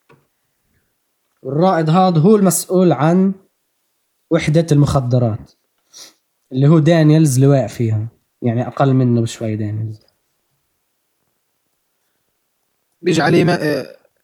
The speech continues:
Speaker 2: جايب التحقيق تبعهم، ك-، كشف ال-، الباك ستوري، مش باك ستوري، الهيستوري أو إيش بسموها، عن إيفون.
Speaker 1: ملف، عن
Speaker 2: ملف،
Speaker 1: إيفون.
Speaker 2: آه. لل-، لل-، للميجر.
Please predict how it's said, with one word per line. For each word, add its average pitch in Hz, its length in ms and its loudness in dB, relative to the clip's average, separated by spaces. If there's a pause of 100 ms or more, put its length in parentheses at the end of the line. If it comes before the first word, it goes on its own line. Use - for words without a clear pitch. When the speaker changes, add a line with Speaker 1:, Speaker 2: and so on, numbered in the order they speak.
Speaker 2:
جايب 156 400 -2
التحقيق - 500 -6
تبعهم، 135 580 -4
ك-، - 120 -18 (180)
كشف 135 280 -8
ال-، 127 220 -8
الباك 131 400 -6
ستوري، 135 420 -4
مش 156 160 -10
باك 143 160 -8
ستوري، 123 500 -8
الهيستوري 131 560 -8
أو 110 140 -14
إيش 123 140 -16
بسموها، 127 580 -12 (340)
عن 139 220 -8
إيفون. 226 380 0
Speaker 1:
ملف، 147 480 -4
عن 156 100 0
Speaker 2:
ملف، 180 280 0
Speaker 1:
إيفون. 123 240 -10
Speaker 2:
آه. 131 200 -10 (2000)
لل-، 139 960 -2
لل-، 147 280 0
للميجر. 147 680 0